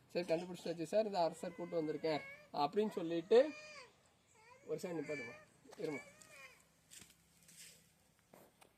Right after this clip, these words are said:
அரசபை கூட்டமும் தொடங்கியாச்சு. தொடங்கின உடனே அக்பர் வந்து கேள்வி கேட்க ஆரம்பிக்கிறாரு.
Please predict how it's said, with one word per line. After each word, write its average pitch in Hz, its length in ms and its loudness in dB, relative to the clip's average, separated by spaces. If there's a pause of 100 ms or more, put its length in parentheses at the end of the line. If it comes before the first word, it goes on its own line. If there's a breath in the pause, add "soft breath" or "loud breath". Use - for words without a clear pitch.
(680)
அரசபை 185 480 12
கூட்டமும் 190 600 12 (160)
தொடங்கியாச்சு. 165 580 12
தொடங்கின 202 340 12
உடனே 170 500 12 (300 soft breath)
அக்பர் 175 420 12
வந்து 170 240 12 (600)
கேள்வி 185 320 12
கேட்க 160 320 12
ஆரம்பிக்கிறாரு. 147 540 10